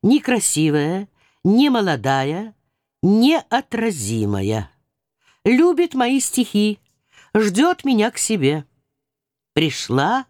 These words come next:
и увидела только неотразимую.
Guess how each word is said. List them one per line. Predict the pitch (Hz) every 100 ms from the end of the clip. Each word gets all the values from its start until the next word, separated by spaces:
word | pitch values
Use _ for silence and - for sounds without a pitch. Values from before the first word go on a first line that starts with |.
| _ _ _ _ _ - _ -
и | 240
увидела | 240 240 247 170 131 139 139 123 _ _ _ _
только | 202 254 269 240 - 247 240
неотразимую. | 214 208 202 151 160 139 123 170 143 107 80